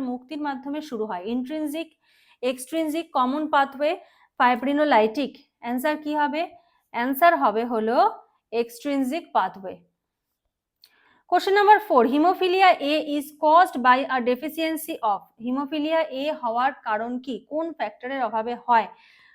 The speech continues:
ভিভিআই এই কোশ্চেনটা। আর তোমাদের জন্য থাকছে এইচডাব্লিউ। কেন?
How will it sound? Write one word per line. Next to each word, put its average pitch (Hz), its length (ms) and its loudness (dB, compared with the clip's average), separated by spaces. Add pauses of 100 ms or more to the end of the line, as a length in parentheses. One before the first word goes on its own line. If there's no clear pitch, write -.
(220)
ভিভিআই 302 640 6 (200)
এই 277 140 -2
কোশ্চেনটা। 262 540 -4 (800)
আর 247 60 2 (100)
তোমাদের 233 380 0
জন্য 269 120 0 (140)
থাকছে 240 280 -2 (220)
এইচডাব্লিউ। 226 540 -2 (260)
কেন? 262 160 -6